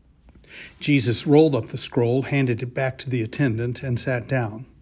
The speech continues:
All eyes in the synagogue looked at him intently. Then he began to speak to them.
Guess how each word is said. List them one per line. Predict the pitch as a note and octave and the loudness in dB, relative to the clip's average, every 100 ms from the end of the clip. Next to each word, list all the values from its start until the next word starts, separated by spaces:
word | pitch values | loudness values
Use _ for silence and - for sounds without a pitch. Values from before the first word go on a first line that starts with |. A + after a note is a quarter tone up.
| _ _ - - - - - | _ _ -20 -20 -20 -10 0
All | C3+ C3+ - | 2 2 0
eyes | B2+ B2+ A#2 | 0 0 0
in | B2+ | 0
the | A#2+ | 0
synagogue | - C#3+ A#2+ A2+ A2+ A#2+ A#2 | 2 2 2 0 0 -2 -2
looked | B2+ D#3 - - - | 0 0 -2 -18 -8
at | C3 B2 | -6 -2
him | - B2+ B2 - | -2 0 -2 -4
intently. | A#2+ A#2 - A#2 - A2+ A2+ - _ - - - - - | -4 -4 -4 -6 -6 -10 -12 -18 _ -20 -20 -20 -20 -2
Then | C#3 | 2
he | A#2 | 2
began | A2 A2 B2 | 2 0 2
to | A#2+ | 2
speak | - E3 E3 | 2 2 2
to | A#2 | -2
them. | G#2+ G2+ G#2+ | -2 -4 -6